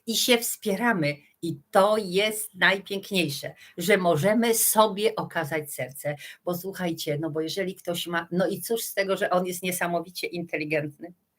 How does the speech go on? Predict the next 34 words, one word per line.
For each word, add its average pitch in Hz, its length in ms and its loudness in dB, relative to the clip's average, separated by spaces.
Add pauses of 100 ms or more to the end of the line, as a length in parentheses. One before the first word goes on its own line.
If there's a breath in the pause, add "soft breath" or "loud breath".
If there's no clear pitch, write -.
(380)
Jak 208 240 -2
on 214 160 4 (100)
nie 220 220 0
czuje. 202 500 -4 (220 loud breath)
On 220 120 10
nie 247 300 6
wie, 254 140 2
co 175 160 0
to 165 100 -2
jest 139 280 0
serce. 135 380 -2 (220 loud breath)
Wychowali 233 480 6
go 214 160 6
w 190 100 2
duchu 254 400 4
jakiejś 185 460 2
inteligencji, 185 840 0
jakiejś, 185 460 0
dlatego 151 300 0
się 170 140 -4
śmieję, 190 340 2
bo 190 140 0
to 196 160 2 (280 loud breath)
inteligencja 196 640 0
emocjonalna 220 640 2
to 214 140 -6
też 233 300 -6
jest 220 200 0
to 220 120 0
odczuwanie 202 840 0
tych 151 240 -4
osób 151 320 -2
blisko 139 440 -10
nas, 165 200 -8